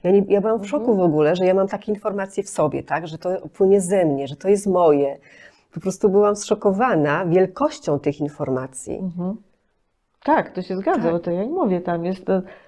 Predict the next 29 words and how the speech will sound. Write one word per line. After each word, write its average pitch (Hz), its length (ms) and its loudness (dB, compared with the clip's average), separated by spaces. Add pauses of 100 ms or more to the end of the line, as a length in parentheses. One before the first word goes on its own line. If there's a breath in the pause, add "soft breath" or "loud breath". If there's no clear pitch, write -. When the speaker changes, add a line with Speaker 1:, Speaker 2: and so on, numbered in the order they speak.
(140 loud breath)
Speaker 2:
ta, 180 220 2
ta 196 360 0
nasza 196 300 -2
część 214 280 0
Speaker 1:
Mhm. 156 220 0
Speaker 2:
jest, 175 160 -6
y, 202 220 0 (420 loud breath)
bez 302 300 0
porównania 302 640 0
mądrzejsza 170 680 -2 (160)
Speaker 1:
Tak, - 100 -10
Speaker 2:
od, 185 140 -2 (180)
Speaker 1:
tak. - 140 -12
Speaker 2:
od 185 300 -6
tego, 185 320 -4
co 185 280 0
tutaj 165 400 -4
reprezentujemy. 147 800 -8
Speaker 1:
Tak. 156 300 -12 (800)
No 160 500 -6
i, 156 400 -2
i - 20 -2
dlatego 175 480 0
tak, 180 260 -4
m-, 160 640 2
mniej 175 140 6
więcej 180 400 4 (520)
rozumiem, 180 580 4
i, 156 460 -2